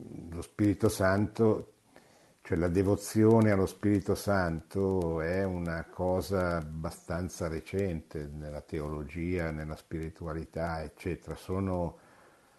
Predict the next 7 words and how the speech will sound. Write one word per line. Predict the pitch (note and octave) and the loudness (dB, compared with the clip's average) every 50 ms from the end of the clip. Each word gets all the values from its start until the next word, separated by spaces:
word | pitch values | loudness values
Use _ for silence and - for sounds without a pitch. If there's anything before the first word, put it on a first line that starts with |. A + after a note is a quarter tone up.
| _ _ _ _ _ _ _ _ _ _ _ _ | _ _ _ _ _ _ _ _ _ _ _ _
pochi | - G2 G#2 G#2 - - G2 F#2+ G2 | 0 2 2 2 2 0 0 2 4
anni, | A2 G#2+ A2+ A2+ G#2+ G2+ F#2+ F#2 | 4 4 4 4 4 2 0 -2
forse | - - G2+ G#2+ G2 - - F#2+ | -2 0 0 0 0 0 -2 -2
pochi | - - G2+ G#2 G2+ - - G2+ | 0 2 2 2 2 2 2 2
decenni, | F2 F2 - - - A2+ A2 G2+ F2+ E2 D#2+ D#2 | 2 0 0 2 2 4 4 4 2 0 -4 -6
possiamo | - - D#2+ - - - E2 D#2+ D#2+ E2 E2 | -8 -10 -10 -10 -8 -6 -6 -6 -6 -6 -4
dire, | D#2 F2 F#2+ F#2 F2+ E2+ E2+ D#2+ C#2+ | -4 -2 0 0 0 0 -2 -4 -6